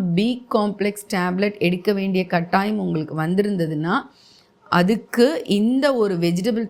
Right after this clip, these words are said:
ட்ரீட்மெண்ட்டை நீங்க ரெகுலராவே பண்ணலாம்.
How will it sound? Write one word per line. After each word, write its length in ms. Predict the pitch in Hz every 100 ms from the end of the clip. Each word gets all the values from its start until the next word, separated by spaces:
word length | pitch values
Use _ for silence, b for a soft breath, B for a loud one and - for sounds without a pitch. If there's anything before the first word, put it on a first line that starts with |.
| 185
ட்ரீட்மெண்ட்டை 540 | 175 175 160 151 185 269
நீங்க 240 | - 180 160
ரெகுலராவே 920 | 160 170 185 254 269 240 196 196 247
பண்ணலாம். 420 | 196 170 160